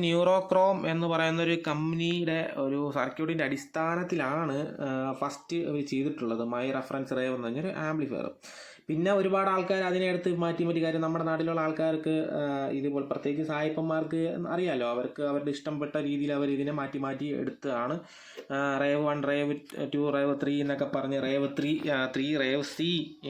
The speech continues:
എന്നൊക്കെ പറഞ്ഞ് ഓരോ ഒരു വിഭാഗത്തിൽ പെട്ട് ഇത് അവർ ഒരുപാട് വികസിപ്പിച്ചെടുത്തിട്ടുണ്ട്. എന്നാലും Neurochrom എന്ന് പറയുന്ന ഒരു കമ്പനിയാണ് ഫസ്റ്റ് ഈ ഒരു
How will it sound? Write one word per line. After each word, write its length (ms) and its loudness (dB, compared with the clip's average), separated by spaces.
എന്നൊക്കെ 200 -2
പറഞ്ഞ് 220 0
ഓരോ 240 2
ഒരു 140 2
വിഭാഗത്തിൽ 400 2
പെട്ട് 300 0
ഇത് 340 0
അവർ 240 0
ഒരുപാട് 380 2
വികസിപ്പിച്ചെടുത്തിട്ടുണ്ട്. 1120 -2
എന്നാലും 320 2
Neurochrom 640 2
എന്ന് 140 2
പറയുന്ന 260 2
ഒരു 80 2
കമ്പനിയാണ് 640 0
ഫസ്റ്റ് 400 -2
ഈ 260 2
ഒരു 100 0